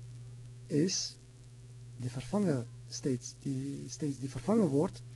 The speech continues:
is harf al-illa, namelijk het alif en het ja, noemen we deze ibdal ook wel i'lal.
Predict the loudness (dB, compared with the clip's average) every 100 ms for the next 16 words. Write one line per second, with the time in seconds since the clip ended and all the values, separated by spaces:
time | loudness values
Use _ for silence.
0 | -14 -8 0 0 2 0 2 4 6 6
1 | 6 4 0 -6 -14 -14 -14 -14 -12 -12
2 | -12 -14 -14 -14 -14 -16 -16 -18 -18 -20
3 | -12 -2 2 2 0 -4 2 4 4 2
4 | -6 -8 -12 -14 -14 -4 -2 -2 0 4
5 | 6 4 2 -8 -18 -20 -18 -16 -14 -14
6 | -14 -14 -14 -12 4 12 12 12 12 10
7 | 8 0 4 6 6 2 2 -2 4 4
8 | 4 0 4 6 6 4 2 2 -4 -8
9 | -2 0 2 4 6 4 2